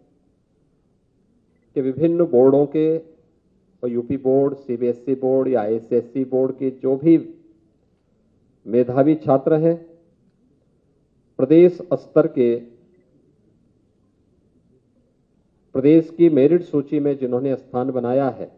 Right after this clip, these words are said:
उन्हें आज यहाँ प्रदेश में और जनपद स्तर के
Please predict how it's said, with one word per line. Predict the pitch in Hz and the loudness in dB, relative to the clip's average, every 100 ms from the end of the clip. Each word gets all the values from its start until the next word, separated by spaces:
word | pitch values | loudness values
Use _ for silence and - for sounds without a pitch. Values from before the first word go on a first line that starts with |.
| _ _ _ _ _ _ _ _ _ _ | _ _ _ _ _ _ _ _ _ _
उन्हें | 123 123 | -6 -2
आज | 127 123 | -2 -2
यहाँ | 120 127 123 | -4 -4 -6
प्रदेश | - 117 127 131 127 | -6 -6 -2 -2 -4
में | 151 156 160 _ _ _ _ _ _ _ _ _ _ _ _ _ _ _ _ _ _ _ _ _ | -6 -6 -6 _ _ _ _ _ _ _ _ _ _ _ _ _ _ _ _ _ _ _ _ _
और | - 156 165 - - _ _ _ _ _ _ _ - | 0 4 4 0 -14 _ _ _ _ _ _ _ 0
जनपद | 147 165 196 196 139 | 2 4 4 4 -2
स्तर | - - 151 | -6 -2 -2
के | 151 143 139 | -2 -2 -2